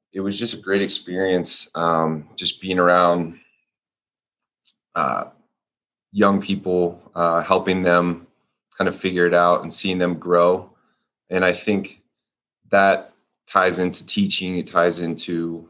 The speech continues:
you know, a ton of different things. Uh, obviously, I had a, a lot of experience with football, and I, and I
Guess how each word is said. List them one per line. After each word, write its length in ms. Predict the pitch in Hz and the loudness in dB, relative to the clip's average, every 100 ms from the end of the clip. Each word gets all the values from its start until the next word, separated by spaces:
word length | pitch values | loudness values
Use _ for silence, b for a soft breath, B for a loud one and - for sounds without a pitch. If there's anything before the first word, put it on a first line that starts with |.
| 104 | -14
you 100 | 98 | -6
know, 240 | 87 80 | -4 -2
a 80 | - | -4
ton 220 | - 101 | -2 0
of 100 | 98 | 0
different 380 | 82 87 87 78 | 0 -2 -4 -6
things. 400 | 85 80 80 - _ _ _ _ - | -6 -6 -8 -14 _ _ _ _ -4
Uh, 200 | 87 85 | 0 2
obviously, 480 | 82 90 90 - - | 4 2 0 0 0
I 20 | |
had 220 | 82 92 | 2 2
a, 200 | 92 80 | 2 -2
a 60 | 90 | -2
lot 180 | 82 85 | 0 0
of 80 | 82 | -2
experience 680 | 82 - 87 87 78 - - _ | -8 -4 -2 -2 -4 -10 -16 _
with 200 | 90 87 | -8 -8
football, 520 | - 92 - 92 90 | -6 -6 -2 0 0
and 100 | 85 | 0
I, 100 | 82 - | -4 -6
and 140 | 87 | -4
I 280 | 82 80 78 | -2 -2 -4